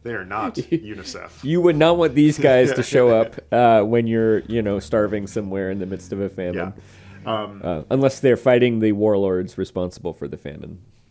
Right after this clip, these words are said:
Speaker 1: Yeah, that's who. Yeah, th-, that would be a great choice.
Speaker 2: Then you would
Speaker 1: <laughs> Yeah,
Speaker 2: want them.
Speaker 1: exactly.
Speaker 2: Yeah.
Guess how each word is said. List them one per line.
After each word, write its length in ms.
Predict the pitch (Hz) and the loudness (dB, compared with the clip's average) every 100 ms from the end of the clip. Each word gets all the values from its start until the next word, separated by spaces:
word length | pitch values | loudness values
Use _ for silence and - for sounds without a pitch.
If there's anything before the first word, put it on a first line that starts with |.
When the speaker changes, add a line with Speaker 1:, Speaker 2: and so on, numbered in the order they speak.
| _ _ | _ _
Speaker 1:
Yeah, 180 | 147 - - | -10 -8 -10
that's 200 | 92 - | -14 -14
who. 140 | 107 90 - | -18 -18 -16
Yeah, 140 | 107 107 85 | -16 -16 -16
th-, 200 | 101 101 | -16 -12
that 180 | 104 98 | -12 -12
would 120 | 101 | -14
be 100 | 95 | -16
a 60 | |
great 260 | 85 95 87 | -16 -16 -18
choice. 300 | - 87 - | -20 -18 -6
Speaker 2:
Then 240 | 104 135 | 0 2
you 100 | 143 160 | 4 6
would 140 | 185 | 6
Speaker 1:
<laughs> 20 | |
Yeah, 40 | 131 | 4
Speaker 2:
want 120 | 117 | 2
them. 40 | |
Speaker 1:
exactly. 480 | 151 151 147 - 143 | 0 0 -2 0 -2
Speaker 2:
Yeah. 300 | - 117 139 | -2 -4 -16